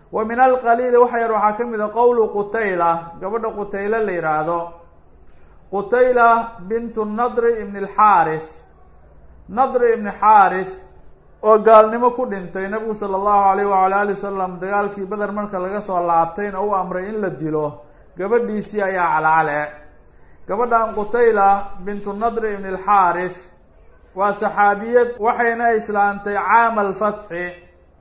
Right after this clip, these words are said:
Qayb ka mid ah asxaabu siyar ayaa waxay sheegeen inay la dhalatay an-Nadr ibn al-Xaaris oo gabadhiisa aysan ahayn.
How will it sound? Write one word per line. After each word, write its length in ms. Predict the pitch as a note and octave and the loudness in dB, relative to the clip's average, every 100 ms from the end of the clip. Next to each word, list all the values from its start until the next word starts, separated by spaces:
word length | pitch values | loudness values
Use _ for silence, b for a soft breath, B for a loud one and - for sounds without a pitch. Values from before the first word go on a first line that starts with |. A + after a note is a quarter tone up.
| - - - - F#3+ | -20 -20 -20 -8 0
Qayb 320 | A3+ C4 G#3 | 2 2 0
ka 140 | B3+ | -2
mid 100 | B3 | 0
ah 140 | A#3 G#3+ | 2 2
asxaabu 540 | G#3+ - A3 A3 G#3 | -2 2 2 4 -2
siyar 480 | G3+ - A#3 G3 F3+ F3 E3+ | -6 -6 -2 0 0 -2 -6
ayaa 280 | F#3+ G#3 G#3+ | -2 0 0
waxay 300 | G#3 G#3+ G3 | -2 -4 -6
sheegeen 600 | G3 G3 F#3+ G3 A3+ A#3+ G#3+ - | -6 -6 -4 -4 -4 -4 -8 -14
inay 280 | A3+ A3 G#3 | -10 -6 -2
la 100 | A3 | 0
dhalatay 600 | A3 F#3+ F3+ F3 - G3+ F#3 | 0 0 0 -2 -6 -8 -8
an-Nadr 440 | F#3 G3+ A#3 A3+ G#3 | -8 -4 -4 -4 -6
ibn 100 | F#3 | -8
al-Xaaris 600 | F3+ E3+ F3+ F3 D#3 D3 - | -10 -6 2 4 2 -2 -8
oo 80 | F#3 F#3 | -8 -2
gabadhiisa 540 | G#3+ A3 G#3 F#3+ F#3+ | 0 0 -4 -6 -6
aysan 320 | F3 E3+ F3 E3+ | -6 -4 -4 2
ahayn. 400 | D#3+ D#3+ C#3+ | 2 2 0